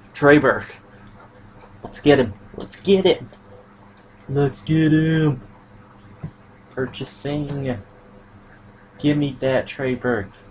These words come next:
Give me that. Give me that Trey Burke. John Salmons. Alec Burks. Ah! So close.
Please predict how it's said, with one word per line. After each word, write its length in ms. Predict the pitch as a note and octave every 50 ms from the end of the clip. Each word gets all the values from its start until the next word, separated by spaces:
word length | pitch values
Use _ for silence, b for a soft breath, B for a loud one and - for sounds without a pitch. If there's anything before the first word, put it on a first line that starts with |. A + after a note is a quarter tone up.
| - - - - -
Give 180 | D3+ D#3+ D#3+
me 240 | D#3+ D#3+ D#3 D3 - -
that. 380 | C3+ C3 B2+ A#2 G#2+ - - - - - - - - - - - - -
Give 160 | - F#3+ F#3
me 100 | F3+ F#3 F#3
that 240 | F3+ F3+ F3 - -
Trey 220 | - F3+ E3+ D#3
Burke. 300 | D3 D3+ B2+ G#2+ G2+ - - - - - - - - - -
John 340 | - B2 A#2+ A#2+ A#2 A#2 A2+ -
Salmons. 600 | - C#3+ C#3+ C#3 C#3 C#3 C#3 C#3 C#3 C#3 C3+ - - - - - - - - - - -
Alec 340 | A#2+ B2 C#3+ E3 E3+ D3+ - - B2 - - -
Burks. 540 | E3+ F3+ F3+ F#3 F#3 - - - - - - - - - - -
Ah! 800 | - - D3 D#3 D#3 D3+ D3+ D3 C#3 C#3 C3 C3 A#2 - B B B B B B B - - - - -
So 220 | - E3+ E3 D3+ C#3 - -
close. 800 | F3+ F3+ F3 E3+ E3 D#3+ E3+ E3 D#3 D3 C3 - - - -